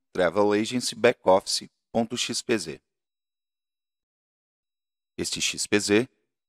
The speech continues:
contém também data providers de carga de dados. Portanto, ao executarmos, será criada a base de dados com suas tabelas já com dados. Primeiro selecionamos o Web Panel Home como Startup Object.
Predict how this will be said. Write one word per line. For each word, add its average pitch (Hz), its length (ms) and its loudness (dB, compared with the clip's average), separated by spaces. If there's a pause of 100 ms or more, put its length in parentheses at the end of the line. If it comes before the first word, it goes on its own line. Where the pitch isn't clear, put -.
(100)
contém 117 320 -4
também 110 440 0
data 90 260 0
providers 107 640 2
de 113 100 -8
carga 110 360 4
de 120 120 -6
dados. 76 540 0 (340)
Portanto, 92 600 -4 (200)
ao 90 160 2
executarmos, 98 800 2 (220)
será 131 240 2
criada 80 540 0
a - 20 -6
base 110 300 2
de 123 100 -6
dados 98 400 4
com - 180 -4
suas 87 320 -6
tabelas 104 540 0 (100)
já 104 240 0
com 123 200 -4
dados. - 500 -4 (1300)
Primeiro 104 360 0
selecionamos 90 680 2
o 82 120 -4
Web 90 320 4
Panel 82 360 0
Home 101 400 0 (200)
como 87 180 -6
Startup - 640 0
Object. 80 640 -6